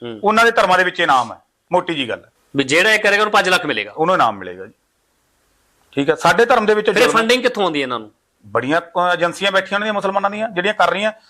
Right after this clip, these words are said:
Speaker 2: ਸਾਰੀ ਦੁਨੀਆ ਹੀ ਅਰਬ ਕੰਟ-, ਅਰਬ ਕੰਟਰੀਆਂ ਦੇਖ ਲਓ ਤੁਸੀਂ।
Speaker 1: ਨਹੀਂ, ਫਿਰ ਇਹ, ਇਹ ਦੇਖੋ, ਜੇ ਆਪਾਂ ਇਸਲਾਮਿਕ ਧਰਮ ਵੱਲ ਜਾਂਦੇ ਆ,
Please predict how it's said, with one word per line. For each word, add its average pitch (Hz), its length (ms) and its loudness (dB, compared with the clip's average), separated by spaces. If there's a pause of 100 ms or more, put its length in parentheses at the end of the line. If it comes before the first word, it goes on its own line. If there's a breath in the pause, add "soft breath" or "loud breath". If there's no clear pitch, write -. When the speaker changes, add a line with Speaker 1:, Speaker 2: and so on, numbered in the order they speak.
(140)
Speaker 2:
ਸਾਰੀ 247 220 2
ਦੁਨੀਆ 220 300 2
ਹੀ 269 60 4
ਅਰਬ 277 180 2
ਕੰਟ-, 269 260 0 (160)
ਅਰਬ 247 140 2
ਕੰਟਰੀਆਂ 247 300 0
ਦੇਖ 226 160 2
ਲਓ 226 100 0
ਤੁਸੀਂ। 208 180 -14 (640)
Speaker 1:
ਨਹੀਂ, - 200 -14
ਫਿਰ 226 100 -2
ਇਹ, 233 200 -2
ਇਹ 233 280 -2
ਦੇਖੋ, 202 400 -4 (320)
ਜੇ 139 380 -2
ਆਪਾਂ 190 600 0 (840)
ਇਸਲਾਮਿਕ 127 500 -2
ਧਰਮ 127 200 -2
ਵੱਲ 104 140 -4
ਜਾਂਦੇ 95 300 -10
ਆ, 85 60 -20